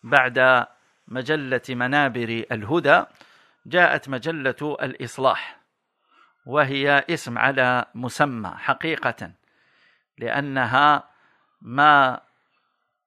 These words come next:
عالجت ولا تعالج إلا المسائل التي فيها إصلاح العباد والبلاد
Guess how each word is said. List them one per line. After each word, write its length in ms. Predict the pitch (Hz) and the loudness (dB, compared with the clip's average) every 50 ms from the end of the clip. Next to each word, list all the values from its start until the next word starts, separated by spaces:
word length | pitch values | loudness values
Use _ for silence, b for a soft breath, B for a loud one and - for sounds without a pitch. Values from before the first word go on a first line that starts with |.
| _ _ - | _ _ 2
عالجت 760 | 127 156 185 185 165 156 151 143 131 123 135 135 - - | 6 8 8 8 8 8 4 2 2 0 -4 -4 -6 -4
ولا 300 | 131 151 156 151 147 143 | -2 -2 0 2 2 0
تعالج 680 | 131 - 135 127 127 156 160 151 143 131 135 135 110 - - 170 | 0 -2 -2 2 4 4 6 4 4 2 -2 -6 -6 -8 -6 -6
إلا 500 | 170 156 135 127 127 131 131 127 110 _ _ _ _ _ _ _ _ _ _ _ _ _ _ _ _ _ _ _ _ _ _ _ - _ - | -6 -6 -4 0 0 2 2 0 -2 _ _ _ _ _ _ _ _ _ _ _ _ _ _ _ _ _ _ _ _ _ _ _ -18 _ -10
المسائل 960 | 151 147 147 143 139 127 - 165 165 165 156 151 - 151 135 127 117 101 95 - _ _ b b b b b b b b - | -8 -6 -4 -4 -4 0 4 8 8 8 8 6 4 -2 -4 -4 -6 -10 -14 -18 _ _ b b b b b b b b -2
التي 600 | 143 147 143 139 135 127 - - 139 131 127 113 | -2 0 0 0 0 0 0 -2 -6 -8 -8 -6
فيها 580 | - 160 160 151 127 120 131 135 135 123 113 _ _ b b b b b b b - | -6 -6 -4 -4 0 2 2 2 2 2 -2 _ _ b b b b b b b -14
إصلاح 720 | 131 - - 143 156 165 147 135 120 - 131 127 123 120 - - 143 | -14 -12 -2 2 4 6 6 6 4 0 -4 -4 -4 -6 -6 -6 -6
العباد 640 | 135 120 113 120 131 123 113 156 160 143 127 107 87 _ _ - - - 120 131 143 139 139 135 123 - - _ _ _ _ _ _ _ _ _ _ _ _ _ _ _ _ - | -4 -4 -6 -6 -6 0 2 4 4 4 2 0 -6 _ _ -20 -16 -12 -4 0 2 2 4 2 2 -2 -6 _ _ _ _ _ _ _ _ _ _ _ _ _ _ _ _ -4
والبلاد 600 | 185 175 160 143 151 147 135 151 170 143 110 | -2 -2 -2 -2 -4 -2 2 4 4 4 4